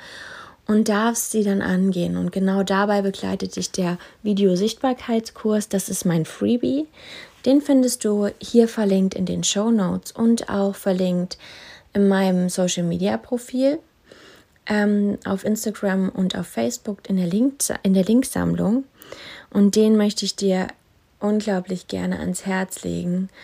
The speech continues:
weil er wirklich sehr, sehr tiefgehend die Ursachen von Ängsten bezüglich Sichtbarkeit auf den Grund geht. Lass uns mal zu den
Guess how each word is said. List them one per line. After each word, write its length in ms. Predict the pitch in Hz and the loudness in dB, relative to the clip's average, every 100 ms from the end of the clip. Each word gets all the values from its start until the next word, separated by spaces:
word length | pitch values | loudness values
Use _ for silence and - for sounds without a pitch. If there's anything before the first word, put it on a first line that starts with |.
| - - - - | -20 -20 -20 -6
weil 220 | 196 196 | 0 4
er 180 | 196 190 | 2 4
wirklich 540 | 202 202 208 196 - - | 2 2 0 -6 -6 -10
sehr, 300 | 196 202 202 | -4 0 0
sehr 160 | 208 202 | 0 -2
tiefgehend 880 | - 190 190 - 190 185 180 175 | -4 -4 -4 -6 -4 -2 -2 -4
die 80 | - | -8
Ursachen 1000 | - 190 185 185 180 175 - 180 180 185 | -2 0 0 -2 -4 -8 -8 -6 -6 -6
von 240 | - 226 | -4 -4
Ängsten 680 | - 190 180 175 - - 180 | -2 -2 -2 -2 -6 -6 -6
bezüglich 800 | 180 - 208 202 - 190 - - | -6 -6 -4 -4 -2 -4 -4 -6
Sichtbarkeit 960 | 185 185 - - - - 190 - - - - - - - | -4 -4 -6 -14 -12 -8 -6 -6 -8 -16 -20 -20 -20 -10
auf 200 | 180 175 | -8 -4
den 200 | 190 180 | 0 0
Grund 400 | - - 180 - | 0 -2 -2 -2
geht. 360 | - - - - _ _ _ _ _ - - - - _ _ _ _ - - - - - | -8 -10 -14 -20 _ _ _ _ _ -20 -16 -16 -18 _ _ _ _ -20 -20 -20 -18 0
Lass 220 | 247 302 | 2 6
uns 220 | 294 277 | 4 6
mal 260 | 226 202 196 | 4 4 4
zu 120 | - | 0
den 260 | 208 202 | 0 0